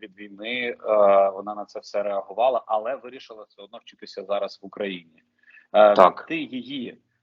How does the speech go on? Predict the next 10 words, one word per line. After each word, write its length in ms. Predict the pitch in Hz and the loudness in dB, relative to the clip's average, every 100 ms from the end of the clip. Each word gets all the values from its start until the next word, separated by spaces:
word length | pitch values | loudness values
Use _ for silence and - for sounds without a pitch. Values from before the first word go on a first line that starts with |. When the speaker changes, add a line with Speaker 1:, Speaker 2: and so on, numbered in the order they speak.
| _ 104 | _ -2
Speaker 1:
е, 320 | 104 101 98 95 | 0 0 -4 -10
ну, 160 | 113 117 | -16 -12
якось 320 | 110 107 107 | -12 -12 -12
з 40 | |
нею 180 | 117 113 | -8 -6
говорив, 340 | 107 110 170 123 | -6 -4 -4 -4
можливо, 560 | 98 95 113 104 98 - | -10 -8 -8 -6 -8 -10
власне, 340 | - 101 - 90 | -10 -10 -10 -2
зараз, 500 | 98 151 147 - _ _ _ _ - | 4 6 6 2 _ _ _ _ -10
е, 120 | 107 | -8